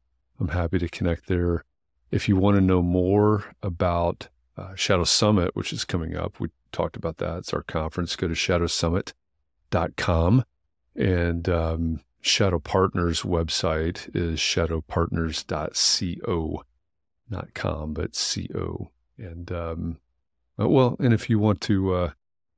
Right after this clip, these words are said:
learn more about the venture side of it, you can, uh, go to Shadow Ventures, which is, uh, I think it's shadow dot V C is our,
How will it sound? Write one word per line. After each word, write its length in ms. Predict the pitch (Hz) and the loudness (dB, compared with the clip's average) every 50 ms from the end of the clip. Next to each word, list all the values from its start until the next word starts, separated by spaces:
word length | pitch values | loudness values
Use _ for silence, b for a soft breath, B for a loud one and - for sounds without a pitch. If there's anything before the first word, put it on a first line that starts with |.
| _ _ | _ _
learn 420 | - - - - - 110 98 92 92 | -14 -12 -10 -4 0 2 2 4 4
more 220 | 92 90 90 87 | 4 4 4 4
about 240 | 85 82 85 78 - | 2 2 0 0 0
the 80 | 95 87 | -2 -2
venture 420 | 80 90 87 90 87 - - 92 | 0 2 0 2 0 0 -4 -4
side 320 | - - - 90 78 78 | -4 -2 0 0 0 0
of 100 | 78 78 | 0 -2
it, 280 | 80 80 80 82 - - | 0 0 0 -2 -2 -2
you 140 | 95 90 82 | -2 -2 -2
can, 340 | - - 104 85 80 80 82 | -2 -4 -4 -4 -2 -2 -4
uh, 120 | 80 82 80 | -4 -6 -4
go 120 | - 87 | -6 -6
to 80 | 82 80 | -6 -4
Shadow 300 | - - 92 85 80 80 | -4 -2 -2 -2 -2 -4
Ventures, 580 | 76 80 80 80 80 - - 87 82 80 - | -4 -4 -4 -4 -4 -4 -6 -6 -6 -6 -8
which 160 | - - - - | -10 -12 -8 -8
is, 340 | 90 82 80 - - - - - - | -8 -6 -6 -6 -8 -8 -8 -8 -8
uh, 440 | 87 85 85 85 85 - 85 85 - - | -8 -8 -8 -8 -8 -8 -8 -8 -10 -10
I 20 | - | -4
think 140 | - 98 | -4 -2
it's 80 | 90 - | 0 0
shadow 260 | - - 90 87 85 | 0 2 2 2 2
dot 240 | 82 82 82 - 87 | 2 2 0 0 0
V 160 | 87 87 78 | -2 -2 -2
C 360 | - - - 92 85 82 82 | -2 -2 -2 -2 -4 -4 -4
is 240 | 80 78 76 71 - | -4 -6 -6 -2 0
our, 320 | 87 78 80 80 82 80 | 0 2 2 2 0 0